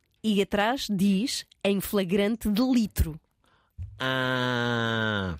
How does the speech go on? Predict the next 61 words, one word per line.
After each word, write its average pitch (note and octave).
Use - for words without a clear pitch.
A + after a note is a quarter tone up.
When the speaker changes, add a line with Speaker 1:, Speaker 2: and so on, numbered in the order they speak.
Speaker 1:
É E3+
assim F3+
uma, F3
Speaker 2:
é A#2+
muito A#2+
Speaker 1:
uma -
Speaker 2:
conhecida. A#2
Speaker 1:
É -
muito A3
conhecida. A3+
Speaker 2:
Isso G3+
Speaker 1:
E -
Speaker 2:
é F#3+
Speaker 1:
é -
Speaker 2:
do F#3+
Speaker 1:
do, A#3
Speaker 2:
Pessoa? -
Speaker 1:
é -
do B3+
Pessoa, B3
sim. G#3+
Speaker 2:
Ok, F3+
ok. -
Speaker 1:
O F3+
flagrante F3
Speaker 2:
Olha, -
o -
que G#3+
é -
Speaker 1:
de G#3+
Speaker 2:
que B3
andas A3+
Speaker 1:
litro. C3+
Speaker 2:
a -
ler? F2+
Eu G2+
sei -
que -
tu F3+
lês F3
sempre F3
muito. D#3
O D3
que E3+
é D#3+
que -
andas C#3+
assim C#3
a C3+
Speaker 1:
Estou C3
a G#3
acabar G3+
o, G#3
est-, -
estou, G3
acabei B3
agora B3+
o A#3+
livro B3
do B3
momento, G3